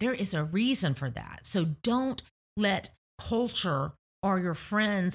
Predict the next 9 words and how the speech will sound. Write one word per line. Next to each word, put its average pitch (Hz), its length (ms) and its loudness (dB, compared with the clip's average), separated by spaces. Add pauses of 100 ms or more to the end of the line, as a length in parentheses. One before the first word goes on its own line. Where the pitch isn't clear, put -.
or 147 60 -6
family 220 600 0 (680)
try 220 340 0
to, 208 400 2
um, 139 420 0 (120)
tone 247 360 2
you 233 180 4
down. 202 720 2
<laughs> - 120 -20